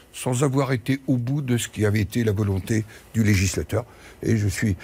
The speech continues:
fais partie de ceux qui ont milité pour la loi Claes-Leonetti, y compris qu'on trouve un accord entre l'Assemblée nationale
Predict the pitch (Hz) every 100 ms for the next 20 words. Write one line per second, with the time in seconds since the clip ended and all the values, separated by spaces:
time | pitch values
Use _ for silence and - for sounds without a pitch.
0 | - - 107 123 - 117 107 98 - 147
1 | - 107 107 107 156 151 120 117 127 98
2 | 98 104 117 - - - - - - 135
3 | 131 - 120 120 123 120 175 - 160 151
4 | 147 123 - 156 - - - - 123 107
5 | 151 131 135 135 156 131 131 123 120 113
6 | 131 117 117 113 - 113 127